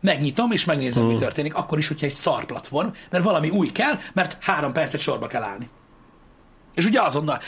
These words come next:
Speaker 1: ugye az emberek minden üres idejüket
Speaker 2: Mhm.
Speaker 1: azzal töltik, hogy azonnal előveszik a telefont, ez megvan, nem?
Speaker 2: Mhm. Igen.
Speaker 1: Sorban állsz, megállsz a hatvan másodperces lámpánál, jó napot, stb. Előveszik az emberek a telefont.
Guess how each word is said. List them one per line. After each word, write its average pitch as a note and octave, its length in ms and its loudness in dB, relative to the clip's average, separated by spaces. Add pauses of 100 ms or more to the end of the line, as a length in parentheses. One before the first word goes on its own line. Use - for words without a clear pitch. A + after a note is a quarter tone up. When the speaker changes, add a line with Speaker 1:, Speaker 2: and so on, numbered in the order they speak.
(140)
Speaker 1:
ugye G#3 100 0
az G3 80 2
emberek F#4 340 0
minden D4+ 320 2
üres F#3+ 320 2
idejüket D3+ 680 -2 (800)
Speaker 2:
Mhm. G#2+ 220 4 (420)
Speaker 1:
azzal D#3+ 280 2
töltik, C#4 240 0
hogy - 160 2
azonnal D3 260 2
előveszik C3 280 0
a A#2+ 40 -10
telefont, - 380 -4
ez A#3+ 80 2
megvan, G#2+ 340 -2
nem? C#4 220 0 (140)
Speaker 2:
Mhm. G2 180 4 (460)
Igen. - 240 0 (580)
Speaker 1:
Sorban C#4 360 2
állsz, F#3+ 400 -2 (800)
megállsz F3+ 320 2
a D#3+ 40 4
hatvan E3 260 4
másodperces D3 520 0
lámpánál, E3 680 2 (1000)
jó C3+ 160 -2
napot, D3 400 -2 (320)
stb. C4 320 -2 (180)
Előveszik F#3 400 2
az F3 80 2
emberek D#3+ 240 0
a D3+ 40 0
telefont. G#2+ 520 -6